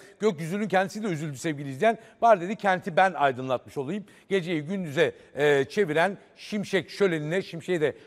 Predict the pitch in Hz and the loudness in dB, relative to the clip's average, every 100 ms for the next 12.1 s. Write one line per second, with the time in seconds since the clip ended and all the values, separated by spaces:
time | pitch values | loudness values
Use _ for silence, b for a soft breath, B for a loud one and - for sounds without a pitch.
0 | B - 190 185 170 196 190 156 165 214 | B -2 4 4 2 -2 -4 -4 -4 -2
1 | 160 156 233 165 117 B B 196 156 208 | 0 2 2 2 2 B B -2 2 4
2 | 185 156 131 101 - - 160 160 180 170 | 6 8 6 2 -2 2 2 2 0 0
3 | 175 165 127 123 175 - - 160 139 120 | 0 -4 -4 -2 -2 -2 -8 -2 -2 -2
4 | 110 101 95 131 120 123 160 - _ _ | -4 -6 -4 -4 -4 -4 -6 -16 _ _
5 | _ _ _ _ _ _ _ _ _ _ | _ _ _ _ _ _ _ _ _ _
6 | _ _ _ _ _ _ _ _ _ _ | _ _ _ _ _ _ _ _ _ _
7 | _ _ _ _ _ _ - - - - | _ _ _ _ _ _ -20 -20 -20 -20
8 | - B B B B B B B B B | -20 B B B B B B B B B
9 | - - 175 185 180 180 165 165 - 175 | -12 0 2 4 4 4 0 -2 2 2
10 | 170 175 190 175 196 196 185 160 175 190 | 2 -2 0 0 0 0 -4 -4 -4 -2
11 | 202 170 160 175 - 156 160 185 - - | 0 2 4 4 2 4 6 4 0 -18